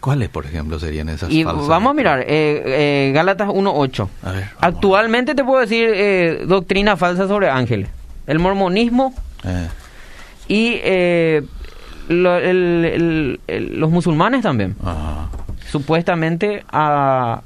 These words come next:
Speaker 2: el ángel Gabriel le reveló a Mohamed la voluntad de Alá y le dictó el Corán.
Speaker 1: Ah, bueno, aquí hay otro más. <clears throat> Si aún nosotros o un ángel del cielo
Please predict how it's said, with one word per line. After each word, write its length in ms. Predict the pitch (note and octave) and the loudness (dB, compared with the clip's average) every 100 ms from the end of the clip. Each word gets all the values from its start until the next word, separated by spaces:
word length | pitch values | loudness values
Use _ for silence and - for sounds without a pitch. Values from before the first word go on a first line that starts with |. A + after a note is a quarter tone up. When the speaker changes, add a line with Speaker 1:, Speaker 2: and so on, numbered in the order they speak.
| - | -4
Speaker 2:
el 180 | C#3 | 0
ángel 400 | C#3+ C#3+ D3+ D#3 | 0 0 0 0
Gabriel 560 | D#3 D3 A#2+ C3+ E3+ G3 | 2 2 2 0 0 2
le 180 | G3 F3+ | 0 0
reveló 460 | D#3+ F3+ E3+ D#3+ F3 | 0 0 2 2 2
a 80 | |
Mohamed 460 | F3 F3+ F3+ D#3+ F3 | 0 0 0 0 0
la 160 | E3+ E3+ | 0 0
voluntad 400 | F3 E3+ F3 E3 | 0 -2 0 0
de 80 | |
Alá 460 | D#3+ C#3 D3+ F#3+ F3+ | 0 2 0 0 0
y 80 | E3+ | 0
le 120 | E3 | 0
dictó 280 | E3 E3 D#3+ | 0 0 -2
el 100 | - | 0
Corán. 260 | C#3 G#2+ A#2 | 0 0 0
Speaker 1:
Ah, 400 | A#2 A#2 A#2 A2+ A2+ - E2+ | -2 -2 -4 -4 -6 -8 -6
bueno, 200 | F2 F2 | -4 -2
aquí 220 | E2+ G#2+ | -4 -2
hay 180 | A2 G2+ | 0 0
otro 300 | F2 F2 D#2+ | -2 -2 -4
más. 260 | E2 G2+ A2+ | -2 -2 0
<clears throat> 160 | D#3 | 0
Si 220 | - A#2 G2 | -2 -2 -2
aún 300 | G2+ D#3+ F#3 | 0 -2 0
nosotros 720 | D3+ - A#2 G#2+ - E2+ - | -2 -2 -2 -2 -4 -6 -4
o 60 | D#2 | -4
un 220 | A2 A#2+ | -2 -2
ángel 460 | A#2 B2 B2 A#2 A2 | -2 -2 -4 -4 -2
del 280 | F#2+ E2 | -4 -4
cielo 600 | D2+ - A2 G#2 D2+ C2 | -8 -6 -2 -2 -4 -6